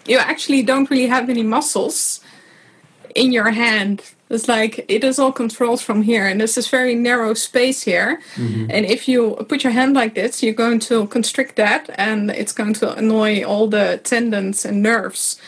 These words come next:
Speaker 2: Mm-hmm.
Speaker 1: that run through that. So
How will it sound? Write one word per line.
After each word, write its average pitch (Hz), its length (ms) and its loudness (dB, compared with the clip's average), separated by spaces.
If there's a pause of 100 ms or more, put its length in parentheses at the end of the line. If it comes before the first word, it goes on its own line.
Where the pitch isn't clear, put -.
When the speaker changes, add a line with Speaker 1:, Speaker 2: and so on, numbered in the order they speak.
Speaker 2:
Mm-hmm. 101 440 -6 (280)
Speaker 1:
that 220 220 0
run 220 240 0
through 220 380 0
that. 196 360 0
So 208 560 0